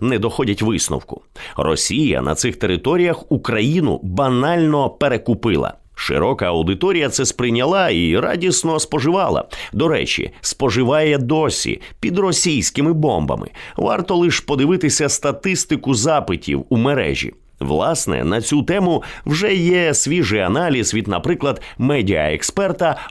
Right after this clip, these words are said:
Олексія Ковжуна. Натомість пропонований епізод узяв до детального розгляду непросту тему, про яку в інформаційному просторі говорять мало. Тобто,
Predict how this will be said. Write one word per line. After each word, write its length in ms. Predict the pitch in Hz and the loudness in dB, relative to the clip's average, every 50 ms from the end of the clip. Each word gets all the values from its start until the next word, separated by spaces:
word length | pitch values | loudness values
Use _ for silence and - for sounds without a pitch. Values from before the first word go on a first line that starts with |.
| - | -4
Олексія 680 | - 180 170 160 156 160 - - - 104 80 82 85 | -2 0 2 2 0 0 -2 -2 0 0 0 0 0
Ковжуна. 560 | 85 - 123 107 95 117 165 151 110 78 - - - - - - - - - | 0 -2 -2 -2 0 0 0 0 0 -2 -4 -6 -10 -14 -18 -16 -14 -8 -4
Натомість 880 | - 69 78 73 73 - - 170 202 202 202 196 175 - - - - | -2 0 0 0 -2 -2 0 0 2 4 4 2 2 0 -4 -6 -4
пропонований 760 | - 90 82 80 73 90 127 165 170 131 113 92 78 73 67 | -4 -2 -2 0 0 0 2 2 2 2 2 2 0 0 -2
епізод 500 | 67 - - 87 95 127 190 208 208 - | -2 -2 0 0 2 2 2 2 2 2
узяв 420 | 170 143 98 82 - 175 190 185 139 | 2 0 2 2 2 2 0 0 0
до 240 | 113 151 156 160 | 0 0 2 2
детального 800 | 135 104 117 147 143 - - 120 104 87 80 76 76 71 71 76 | 2 2 0 0 0 0 -2 -2 0 0 0 0 0 0 0 0
розгляду 600 | 85 147 185 196 151 139 165 180 170 160 175 175 - - - | 2 2 2 2 2 2 0 0 2 2 2 0 0 -2 -2
непросту 580 | - 165 180 165 - 143 165 - - - 165 165 | -2 0 0 0 0 -2 -2 -2 -2 -2 -2 -2
тему, 480 | - 196 170 117 78 69 62 55 - - | 0 0 0 0 0 -2 -2 -4 -6 -6
про 140 | - 73 71 | -4 -2 0
яку 380 | 69 71 69 - - 180 202 170 | 0 0 -2 -2 0 2 2 2
в 100 | 110 110 | 2 2
інформаційному 800 | 92 - - 90 87 92 90 - - 82 73 73 73 73 71 71 | 0 0 0 0 0 0 -2 -2 -2 -2 0 0 0 0 0 -2
просторі 640 | - - 165 196 185 - - 180 170 165 165 143 - - - | -2 0 0 0 0 0 0 0 2 2 2 0 -2 -6 -4
говорять 540 | - 156 175 185 156 107 80 71 85 - - | -2 0 2 2 2 2 2 2 0 -2 -2
мало. 360 | 147 127 90 71 62 55 - - - - - _ | -2 0 0 0 -2 -4 -6 -10 -14 -20 -20 _
Тобто, 420 | - - 123 - - - - - | -4 -2 -2 -2 -4 -6 -6 -6